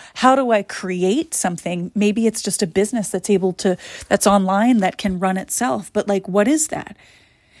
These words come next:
How do I create something that allows me to do nothing, where I can just, like, travel and,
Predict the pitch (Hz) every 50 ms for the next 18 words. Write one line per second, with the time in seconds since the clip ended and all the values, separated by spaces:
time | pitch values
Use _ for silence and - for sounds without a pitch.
0 | _ _ - - 240 254 262 247 233 226 - - 226 214 202 240 277 269 - -
1 | 220 190 175 - 190 196 196 185 202 190 202 190 190 - 214 240 285 - - 196
2 | 190 170 160 - 180 170 - - - - 185 180 185 190 196 196 - 220 208 196
3 | 226 - - 240 226 226 - - - - 208 208 240 269 254 247 208 190 185 175
4 | 170 175 180 175 175 170 170 -